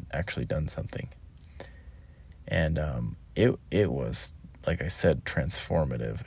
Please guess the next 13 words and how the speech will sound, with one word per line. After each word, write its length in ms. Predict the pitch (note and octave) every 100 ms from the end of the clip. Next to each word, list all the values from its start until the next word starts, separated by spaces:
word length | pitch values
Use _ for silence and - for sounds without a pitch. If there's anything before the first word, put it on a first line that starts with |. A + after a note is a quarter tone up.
| F2+
It, 160 | F2 -
it 140 | E2+
was, 200 | E2 D#2
it 220 | - C2 C2
was 140 | F#2
very 520 | F#2 F2 D2+ D2 B1+ -
much 440 | D#2 D#2+ - - -
a, 320 | C#2 C#2+ C#2
like, 280 | B1+ B1 -
breakthrough 600 | - A#1 - - - A#1 -
type, 380 | - - - - - - - - - - -
um, 420 | - - - - - - - - - - - - - - - - - - - - - - - - - - - - - - - - - -
exercise. 920 | F2 E2+ - E2+ - A1+ G1+ - -